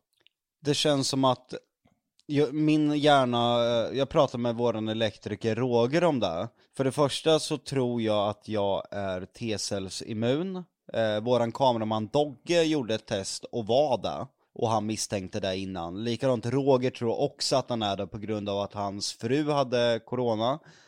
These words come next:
Och de lever och bor ihop. Och jag har också vistats med människor som har haft det. Jag kanske har haft det, absolut, det vet jag inte. Men det finns också stor risk att jag är immun.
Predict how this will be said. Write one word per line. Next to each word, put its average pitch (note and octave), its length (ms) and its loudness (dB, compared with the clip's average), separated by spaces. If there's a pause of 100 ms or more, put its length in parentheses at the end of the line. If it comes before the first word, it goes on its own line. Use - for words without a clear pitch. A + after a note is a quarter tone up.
(140)
Och G#2 100 -8
de A2 160 2
lever G#2 380 -2
och G2+ 80 -2
bor B2+ 360 0
ihop. G2+ 260 -4
Och G#2 100 -2
jag A#2 100 2
har C3 80 6
också - 240 -4
vistats C#3+ 580 -4
med G#2 140 -6
människor G2 580 -6
som G#2+ 200 -8
har G#2 80 -2
haft - 320 -6
det. C#3 180 4 (400)
Jag C3 220 -2
kanske B2 360 -2
har B2+ 340 6
haft G2 340 -4
det, F#2 140 -2
absolut, A#2 440 -4
det A2+ 80 -4
vet A2+ 320 -2
jag A#2 120 -2
inte. G#2 240 -8
Men G#2 100 -6
det G2+ 60 -8
finns A2 200 -6
också A#2 240 -6
stor G#2+ 260 -4
risk G2+ 280 -8
att G#2 140 -8 (200)
jag G#2+ 240 -2
är G#2 40 -2
immun. G2+ 580 -2